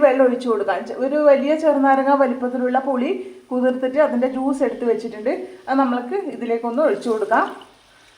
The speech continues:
അപ്പോൾ നമ്മൾക്ക് എത്രയാണോ ഗ്രേവി വേണ്ടുന്നത് അതിന് കണക്കായിട്ടുള്ള വെള്ളം ഒഴിച്ച് കൊടുക്കണം. അപ്പോൾ ഇത് ഞാൻ ഒരുപാട് ചാറാക്കി എടുക്കുന്നില്ല, കുറച്ച് വറ്റിച്ചിട്ടാണ് എടുക്കുന്നത്. അപ്പോൾ ഞാൻ ഇത്രയാണ്, ഒരു ഏകദേശം ഒരു മുക്കാൽ ഗ്ലാസ് വെള്ളമാണ് ഒഴിച്ച് കൊടുത്തത്.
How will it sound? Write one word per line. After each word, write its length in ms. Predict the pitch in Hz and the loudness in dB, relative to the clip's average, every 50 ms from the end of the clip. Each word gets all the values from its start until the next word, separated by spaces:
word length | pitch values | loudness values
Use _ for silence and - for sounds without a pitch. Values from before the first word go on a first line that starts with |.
| _ _ _ _ _ _ _ _ _ _ _ _ _ _ | _ _ _ _ _ _ _ _ _ _ _ _ _ _
അപ്പോൾ 160 | _ - 330 330 | _ 4 4 6
നമ്മൾക്ക് 260 | 311 311 302 294 - 349 294 285 | 6 6 4 4 4 4 2 2
എത്രയാണോ 420 | - 302 302 311 311 302 302 311 277 285 | 4 4 6 6 8 8 6 6 6 6
ഗ്രേവി 320 | 294 277 269 269 285 302 277 254 | 8 8 8 8 6 4 2 2
വേണ്ടുന്നത് 460 | 240 240 240 254 247 247 247 254 359 415 - 220 | 2 2 0 0 0 0 -2 -2 -2 -2 -2 -2
അതിന് 180 | 220 226 240 262 269 | -2 -2 0 2 2
കണക്കായിട്ടുള്ള 760 | 262 247 247 247 - - 269 269 262 254 247 240 247 262 302 392 392 - - - 285 226 | 2 2 0 -4 0 4 4 6 6 4 2 -2 0 2 2 2 2 -2 -8 -10 -4 0
വെള്ളം 240 | 233 226 226 233 247 | 2 2 2 2 2
ഒഴിച്ച് 240 | 233 226 226 - 254 240 | 2 0 0 -2 -2 -2
കൊടുക്കണം. 360 | 226 214 202 214 214 214 254 294 262 - | -2 -2 0 -2 0 0 2 0 0 0
അപ്പോൾ 200 | 254 269 269 254 254 | 0 0 0 0 -2
ഇത് 100 | 254 254 269 | -4 0 0
ഞാൻ 100 | 277 277 269 247 | 2 2 2 2
ഒരുപാട് 320 | 240 240 254 262 277 320 330 359 | 2 2 4 4 4 2 2 0
ചാറാക്കി 440 | 320 277 208 233 240 240 240 285 269 | 2 2 2 0 0 -2 -2 -4 -4
എടുക്കുന്നില്ല, 380 | - - - 233 233 226 226 269 392 - - - - - - _ _ - | -4 -6 -6 -6 -6 0 2 2 2 0 -2 -10 -18 -20 -20 _ _ -6
കുറച്ച് 360 | 233 226 226 226 - - 330 311 269 | -4 -4 -4 -6 -8 -6 -2 0 0
വറ്റിച്ചിട്ടാണ് 600 | 202 - 240 233 - 247 254 254 233 226 247 262 - | 0 0 -4 -8 -6 -2 -2 0 0 2 2 0 0
എടുക്കുന്നത്. 460 | - - 233 226 220 202 175 185 226 294 277 - - - - - _ _ _ _ _ _ _ _ _ | 0 -2 -4 -4 -4 -4 -4 -2 -2 -2 -4 -4 -10 -18 -20 -20 _ _ _ _ _ _ _ _ _
അപ്പോൾ 140 | - 294 277 285 | 2 2 4 4
ഞാൻ 80 | 302 302 285 247 | 2 2 -2 -6
ഇത്രയാണ്, 420 | 240 - 277 277 277 277 277 269 285 277 | -6 2 6 6 8 8 6 6 6 4
ഒരു 120 | 277 285 285 269 262 | 4 4 4 4 4
ഏകദേശം 480 | 254 247 262 254 254 254 254 311 392 - - 247 | 4 2 2 2 2 2 2 0 -2 -2 -2 -4
ഒരു 100 | 254 254 247 | -2 -2 -2
മുക്കാൽ 280 | 247 247 - 254 254 254 254 277 | -2 2 4 4 4 4 6 6
ഗ്ലാസ് 240 | 277 269 254 277 285 269 | 6 6 6 4 2 2
വെള്ളമാണ് 380 | 254 240 233 240 240 233 247 277 254 | 2 2 2 0 0 0 0 0 -2
ഒഴിച്ച് 240 | 220 214 - 247 233 226 | -2 -4 -6 -6 -2 -2
കൊടുത്തത്. 400 | 226 208 208 - 214 208 233 | -2 -2 -2 -4 -4 0 0